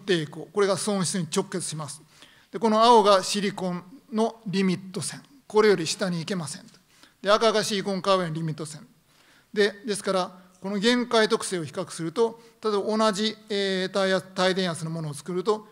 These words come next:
下に低損失か五百分の一ということになります。あの、私、企業の経験もありますけども、あの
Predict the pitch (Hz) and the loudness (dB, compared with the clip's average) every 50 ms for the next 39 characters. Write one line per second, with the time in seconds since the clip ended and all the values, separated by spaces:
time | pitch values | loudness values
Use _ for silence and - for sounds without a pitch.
0 | - _ - - - - 202 196 190 180 190 214 - - - - 208 214 214 208 | -20 _ -10 -10 -6 -2 0 0 0 0 -4 -8 -14 -18 -6 0 2 4 4 4
1 | - - 208 202 180 - 180 180 - 185 - 196 180 151 160 180 180 180 185 185 | 2 0 -2 -2 -2 -4 -6 -8 -10 -6 -2 -2 -2 0 0 -2 0 0 -2 -4
2 | 190 180 160 170 160 165 160 151 - - - _ _ _ _ _ _ _ _ - | -4 -8 -6 -6 -6 -8 -8 -8 -10 -10 -12 _ _ _ _ _ _ _ _ -10
3 | 170 175 180 170 196 180 170 147 143 131 - - - - - - _ _ _ _ | -6 -6 -6 -4 -4 -4 -4 -4 -8 -10 -14 -14 -16 -16 -18 -20 _ _ _ _
4 | - - _ _ _ _ _ _ _ _ - 190 196 220 226 240 - - - - | -20 -20 _ _ _ _ _ _ _ _ -10 -4 -4 2 4 4 2 2 -2 -2
5 | 254 233 226 196 175 151 190 180 165 185 165 160 156 151 156 147 - - 165 170 | 2 4 4 4 2 2 0 0 0 0 -2 -2 -4 -4 -4 -4 -4 -4 -2 0
6 | 180 208 214 208 208 - - - - - _ - 196 190 190 190 185 185 180 180 | 0 0 0 -2 -4 -14 -20 -20 -20 -20 _ -6 -4 -2 -2 0 0 0 0 0
7 | 175 175 170 170 170 165 160 160 160 160 170 185 | -2 -2 -2 -2 -4 -4 -4 -6 -6 -8 -10 -12